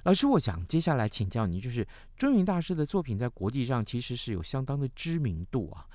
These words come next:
那么他的作品能够享誉国际，成为台湾之光，最大的理由是什么呢？为什么国外这么多的，呃，这个，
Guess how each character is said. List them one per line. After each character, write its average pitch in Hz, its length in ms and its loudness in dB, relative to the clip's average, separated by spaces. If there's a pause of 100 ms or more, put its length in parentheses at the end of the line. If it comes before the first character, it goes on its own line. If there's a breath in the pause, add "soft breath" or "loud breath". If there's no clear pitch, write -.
(120)
那 120 80 -4
么 107 60 -2
他 208 200 -4
的 196 80 -2
作 269 180 0
品 113 220 -2
能 90 160 -2
够 127 240 0
享 101 300 -4
誉 120 120 0
国 85 260 -6
际， 123 240 -2
成 95 200 -4
为 107 80 0
台 95 300 -6
湾 123 260 -2
之 - 140 -8 (120)
光， 151 320 2 (440 soft breath)
最 311 180 4
大 254 180 0
的 220 100 2
理 123 440 4
由 104 260 -4
是 233 220 0
什 123 160 0
么 82 120 -4
呢？ 170 100 -6
为 262 120 2
什 254 140 2
么 202 120 6 (380 loud breath)
国 175 160 6
外 240 160 6
这 285 160 2
么 254 140 6
多 180 220 4
的， 139 280 6
呃， 110 240 2
这 135 140 -4
个， 113 220 -2